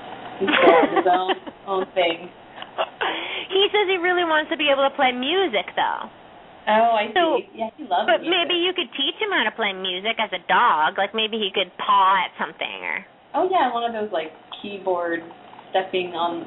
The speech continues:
Speaker 1: you know,
Speaker 2: Oh.
Speaker 1: the keyboard mats.
Speaker 2: Right, like Nora the cat who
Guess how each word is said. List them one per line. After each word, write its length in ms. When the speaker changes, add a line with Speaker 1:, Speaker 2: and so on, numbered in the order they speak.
Speaker 1:
you 80
know, 160
Speaker 2:
Oh. 320
Speaker 1:
the 240
keyboard 400
mats. 320
Speaker 2:
Right, 240
like 160
Nora 400
the 160
cat 400
who 80